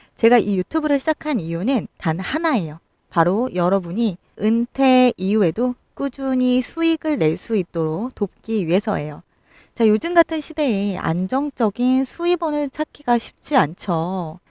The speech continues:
하지만 저는, 자, 부동산 다음으로 확실한 수익 수단이 바로, 자, 주식이라고 생각합니다. 다만 이 기준이 없는 매매는 세력의 의도에,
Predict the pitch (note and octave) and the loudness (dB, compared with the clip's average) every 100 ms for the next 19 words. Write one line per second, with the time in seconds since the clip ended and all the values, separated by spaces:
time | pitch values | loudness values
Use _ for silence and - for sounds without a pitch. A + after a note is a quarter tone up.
0 | _ A3+ A#3 A#3 A#3+ A#3 F#3 E3 F3 F3 | _ -4 0 2 4 2 -2 -6 -4 -2
1 | G3+ C#4+ C#4+ F#3 - A3+ D4 D#4 D#4 D#4+ | -2 -4 -8 -14 -8 -6 -4 -6 -2 -2
2 | D4+ D4+ A3 F3+ A3 G#3 F#3 A3+ - _ | 0 0 2 4 4 0 0 -2 -4 _
3 | _ C4 - C#4 C4 C4 C#4+ D4 - F3 | _ -4 0 2 4 2 -2 -6 -4 -4
4 | F#3+ C4 B3 - - D3 D#3+ A3+ C#4+ C#4 | 0 -2 -2 -8 -2 0 2 2 0 -2
5 | E3+ - - A#3 A3+ D#4+ D4 D4 C#4 B3+ | -6 -6 -12 -10 -6 -4 -4 -2 -2 -4
6 | C#4 C#4 C#4 C#4 G#3+ D#3+ - _ - G#3 | -4 -4 -2 -2 -2 -4 -12 _ 0 4
7 | A#3+ B3+ F3+ - - G#3 G3 D#4 E4+ D4 | 6 6 2 -8 -8 -6 -6 -6 -4 -2
8 | E3 F#3 A3 A#3 G3 D#3+ F#3+ A#3+ F3 F3 | -2 0 2 2 0 0 0 0 0 -2
9 | G3 E3 - D4 D#4 D4+ D4 - F3+ F#3 | -4 -6 -6 -2 0 0 -2 -2 -4 -4
10 | A#3+ G3+ F3+ C4 | -2 0 0 -2